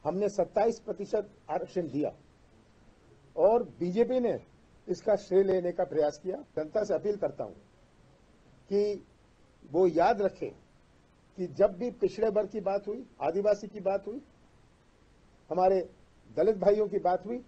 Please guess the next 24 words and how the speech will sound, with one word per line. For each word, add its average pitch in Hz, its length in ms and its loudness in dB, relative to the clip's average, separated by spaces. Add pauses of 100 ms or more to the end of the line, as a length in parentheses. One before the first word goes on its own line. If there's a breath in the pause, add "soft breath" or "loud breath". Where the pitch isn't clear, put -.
(300)
कांग्रेस 190 360 4
ने 185 80 -2
उठाई 147 320 -2
है। 117 160 -4
आजादी 185 400 2
के 190 140 0
बाद 190 240 2
से 160 220 -6 (480)
डॉक्टर 160 320 2
अंबेडकर 202 480 4
जी 220 180 0
ने, 180 100 -2 (880)
डॉक्टर 165 440 0
अंबेडकर 185 460 0
जी 196 160 -2
ने 220 140 -2
जो 190 140 0
कांग्रेस 208 460 2
ने 190 60 0
संविधान 180 460 2
इस 202 120 0
देश 196 220 2
को 165 100 -6
दिया, 139 280 -2